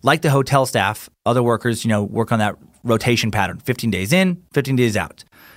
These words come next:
Keeps the radiation levels manageable. Uh, every visitor coming out of the exclusion zone goes through a radiation screening at each checkpoint. If your levels are too high, clothes and boots are either washed or left behind. Taking anything out of Chernobyl is forbidden. Tour guides,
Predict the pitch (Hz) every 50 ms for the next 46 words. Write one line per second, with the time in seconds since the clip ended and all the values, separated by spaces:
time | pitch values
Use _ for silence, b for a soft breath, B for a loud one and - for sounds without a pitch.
0 | b b b - - 131 120 - - 113 113 113 113 117 113 113 110 120 117 113
1 | 101 92 90 95 110 120 127 127 120 120 120 127 127 123 - - _ B B B
2 | B B B B B - - 95 101 104 101 98 - _ - 135 135 160 160 143
3 | 131 147 139 139 143 151 143 - - 147 143 135 131 - 95 117 147 175 190 151
4 | 139 120 110 - - 131 120 107 117 113 101 104 101 113 127 120 117 120 123 120
5 | - 131 110 104 101 110 123 127 127 120 120 - - 95 - - - - 160 170
6 | 180 180 160 113 104 101 104 113 113 - - - 170 165 - - 101 98 127 120
7 | - 95 - 110 107 120 143 156 147 120 107 - 117 110 95 98 92 92 104 120
8 | - b b b b b b b b b - - 143 135 135 139 127 113 101 92
9 | 98 123 143 151 - - 113 110 101 95 98 113 131 135 139 135 - 113 107 101
10 | 98 - 92 90 123 135 147 147 151 147 - - _ b b b b b b b
11 | b - - 139 120 - 113 107 120 120 110 107 104 - - 113 131 139 135 -
12 | 151 151 147 147 143 131 107 - - 104 95 - 117 131 151 156 151 143 - -
13 | 143 143 139 147 139 147 151 151 147 - - -